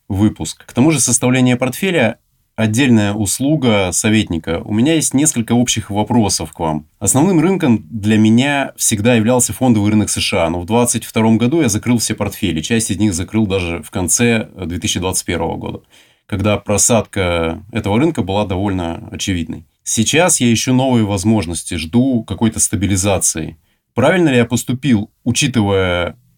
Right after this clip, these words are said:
что зарабатывать на долгосрочные цели придётся с нуля.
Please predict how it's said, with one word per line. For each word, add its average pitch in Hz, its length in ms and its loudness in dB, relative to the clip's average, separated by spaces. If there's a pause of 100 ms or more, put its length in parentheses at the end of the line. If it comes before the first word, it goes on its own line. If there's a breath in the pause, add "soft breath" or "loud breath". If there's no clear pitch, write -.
(120)
что - 140 -2
зарабатывать 113 500 2
на 95 100 -4
долгосрочные 104 640 0
цели 175 260 0
придётся 107 400 -2
с - 100 -6
нуля. 92 280 -6